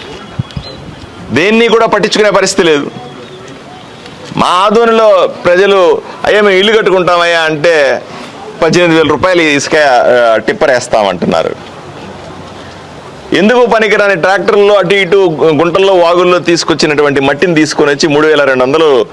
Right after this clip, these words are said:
మూడు వేల ఐదు వందల రూపాయలు చెప్పిన అమ్ముతా ఉన్నారు. దాంట్లో సగం కూడా ఇసుక ఉండదు మాకు. ఇది చాలా దారుణం. నేను పలుసార్లు చెప్పాను ఆఫీసర్లకు కూడా, "ఏమండి,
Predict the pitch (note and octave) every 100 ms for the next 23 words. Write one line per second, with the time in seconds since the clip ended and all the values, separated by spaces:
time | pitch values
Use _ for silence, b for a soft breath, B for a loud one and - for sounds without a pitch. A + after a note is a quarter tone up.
0 | B - B2+ C#3+ C#3 C3 B2+ A#2+ A#2+ D3+
1 | C3+ B2+ C#3 A2+ G#2+ G2+ F2+ F2+ C3 C#3
2 | - D3+ F#3+ G#3 G3+ - E3+ C#3+ - G3
3 | - - A2+ - - - - - - -
4 | - - - - - - - - - -
5 | - - G3+ A3+ F3 G#3 A3 F3 D#3 C#3+
6 | - - - - - - - - - -
7 | - - - - - - - - - -
8 | - D#3 F#3+ F3+ F#3 A3 A#3+ A3+ G3 E3
9 | G#3 D#3 E3 F3+ F3 D3+ C3 A#2+ F#2+ -
10 | B B - F3 G3+